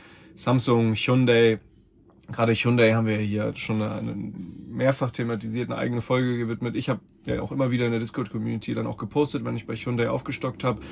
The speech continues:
Ist mittlerweile eins, einer meiner größ-, eins meiner größten fünf Einzelinvestments. Schwankt natürlich dann immer mit dem Kurs, ne? Manchmal Platz drei, manchmal Platz fünf. Ähm, aber, äh, da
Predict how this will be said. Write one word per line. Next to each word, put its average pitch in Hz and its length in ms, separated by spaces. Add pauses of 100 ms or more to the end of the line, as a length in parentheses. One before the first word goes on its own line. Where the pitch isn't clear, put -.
(120)
Ist - 100
mittlerweile 120 400
eins, 117 260 (300)
einer 117 160
meiner 113 220
größ-, 113 600
eins 131 240
meiner 117 200
größten 120 540
fünf 120 360
Einzelinvestments. 139 1120 (140)
Schwankt - 260
natürlich 110 220
dann 107 140
immer 107 120
mit 107 100
dem 104 120
Kurs, 175 280
ne? 123 80
Manchmal 107 260
Platz 101 220
drei, 117 280
manchmal 104 240
Platz 98 200
fünf. 135 300 (680)
Ähm, 117 560 (220)
aber, 120 460 (440)
äh, 117 440
da 117 360